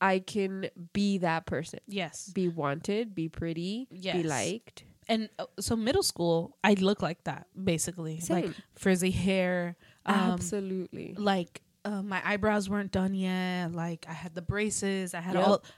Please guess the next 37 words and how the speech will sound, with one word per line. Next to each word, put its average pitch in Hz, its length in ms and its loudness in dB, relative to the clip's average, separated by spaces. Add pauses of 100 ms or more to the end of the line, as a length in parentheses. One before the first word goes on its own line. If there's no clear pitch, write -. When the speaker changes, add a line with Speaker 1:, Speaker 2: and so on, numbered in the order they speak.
Speaker 2:
all 226 140 4
that 247 140 0
going 220 160 0
Speaker 1:
All 202 100 8
Speaker 2:
on. 180 60 4
Speaker 1:
of 160 80 2
it. - 120 0 (160)
Speaker 2:
No 202 300 -2
boys 202 400 -2
like 165 220 -8
me. 180 100 0
Speaker 1:
<laughs> 185 100 0 (1200)
Speaker 2:
No 202 220 0
boys 208 320 2
even. 185 460 -8
I, 190 120 2 (160)
I 208 120 2
tried 208 240 6
to 202 80 -6
Speaker 1:
Approached. 190 600 0
Speaker 2:
No, 196 200 4
I 202 100 6
tried 254 200 6
to, 254 160 6
I 220 80 10
asked 208 280 2
a 226 40 -4
boy 190 200 0
out. 175 240 2
He 202 160 -4
broke 175 300 -2
up 180 80 -2
with 180 140 -6
me 185 100 -4
the 175 100 -8
same 151 280 -8
day. - 340 -12